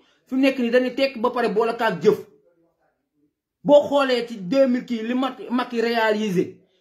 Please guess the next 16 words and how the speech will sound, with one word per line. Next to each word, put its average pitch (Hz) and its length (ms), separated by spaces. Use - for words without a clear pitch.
nga 233 120
yeneen 269 340
da-, - 240
xoolal 320 200
ñi 302 80
demoon 269 320
Ca-, 190 260
Cameroun, 240 380
luñ 294 140
lay 269 120
wax? 170 140
Ñi 254 80
demoon 311 280
Cameroun 262 380
na 262 160
ñaan 247 420